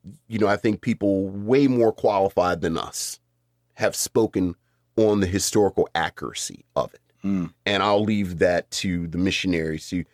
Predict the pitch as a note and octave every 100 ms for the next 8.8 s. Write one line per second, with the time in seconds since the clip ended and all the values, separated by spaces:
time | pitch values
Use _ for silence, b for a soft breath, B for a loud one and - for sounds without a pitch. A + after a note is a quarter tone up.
0 | b - C#3 B2 D3+ B2+ B2+ - - E3
1 | D3 C#3 B2 C3 C#3+ F#3+ G#3+ D#3+ C#3 -
2 | C3 B2+ - A2 G#2 F#2 F2+ F2 _ _
3 | _ _ _ _ _ _ _ _ _ _
4 | _ _ - - D#3 C3+ A#2+ - A#2 G#2
5 | - F#2+ G2+ F#2 G#2+ G2+ G2 F2 F#2+ -
6 | G#2 F#2+ - - D#2+ F2 - D#2+ - -
7 | - - - D#3+ - - G3+ A3+ F#3 A#3+
8 | A#3 D3 D#3+ A2 F#2 G#2+ G#2+